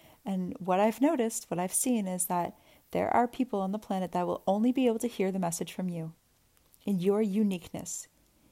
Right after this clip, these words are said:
in your way of expressing, in your way of articulating and sharing it with the world. People are waiting for you to reclaim yourself and to own your voice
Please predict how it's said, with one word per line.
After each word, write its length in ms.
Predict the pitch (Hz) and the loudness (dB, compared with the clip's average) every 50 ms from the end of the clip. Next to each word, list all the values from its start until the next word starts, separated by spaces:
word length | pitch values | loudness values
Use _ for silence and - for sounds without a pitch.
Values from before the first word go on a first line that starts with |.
| _ - | _ -6
in 140 | - 202 190 | -2 0 0
your 340 | 180 180 196 202 233 277 262 | 2 4 6 6 6 6 4
way 260 | 208 190 170 165 160 | 2 2 2 2 2
of 120 | 165 160 | 0 -2
expressing, 720 | - - - - - - 175 170 - - - - - 185 - _ _ _ _ _ _ _ _ _ _ _ _ _ _ _ _ _ _ _ _ _ | -2 -4 -6 -6 -4 -4 -4 -2 -2 -4 -4 -6 -12 -14 -18 _ _ _ _ _ _ _ _ _ _ _ _ _ _ _ _ _ _ _ _ _
in 160 | - 208 196 190 | -2 0 0 2
your 240 | 180 214 247 262 | 4 4 4 4
way 160 | 247 226 202 196 | 4 2 0 0
of 100 | 190 175 | 0 -2
articulating 840 | 185 175 - - - 170 - - 190 185 175 165 165 - - 175 - - _ _ _ _ _ _ _ _ - | -2 -4 -4 -4 -6 -4 -2 -2 -2 0 0 -2 -4 -6 -8 -10 -14 -16 _ _ _ _ _ _ _ _ -8
and 100 | 190 185 | -6 -6
sharing 460 | - - - - 190 190 196 196 190 | -4 -2 0 2 2 2 2 2 0
it 100 | 180 - | 0 -2
with 140 | - 180 180 | -4 -4 -4
the 80 | - 170 | -2 -2
world. 460 | 165 170 - - - - - - - _ _ _ _ - | -2 -2 -2 -2 -4 -6 -8 -14 -20 _ _ _ _ -4
People 280 | - 254 233 285 254 | -2 -2 0 2 0
are 80 | 240 202 | 0 0
waiting 400 | 170 165 185 196 214 214 190 175 | 0 0 2 2 2 2 2 -2
for 200 | - - - 185 | -4 -6 -8 -6
you 540 | 180 170 170 190 208 208 190 165 - 185 185 _ _ _ _ _ _ _ _ - | -6 -6 -4 -4 -2 -2 -2 -2 -4 -6 -10 _ _ _ _ _ _ _ _ -6
to 120 | - 208 | -4 0
reclaim 500 | 180 208 302 311 - - 233 247 302 277 | 2 2 2 2 2 2 2 4 4 4
yourself 540 | 208 175 - - 160 170 - 190 - - - | 2 0 0 0 0 0 0 -2 -6 -8 -10
and 100 | - 185 | -8 -6
to 100 | - - - | -6 -4 -2
own 180 | 220 254 285 262 | 0 0 0 0
your 120 | 214 180 | -2 -2
voice 580 | 170 170 170 - - 190 190 - - - - | -2 -2 -4 -2 -4 -4 -4 -6 -8 -8 -10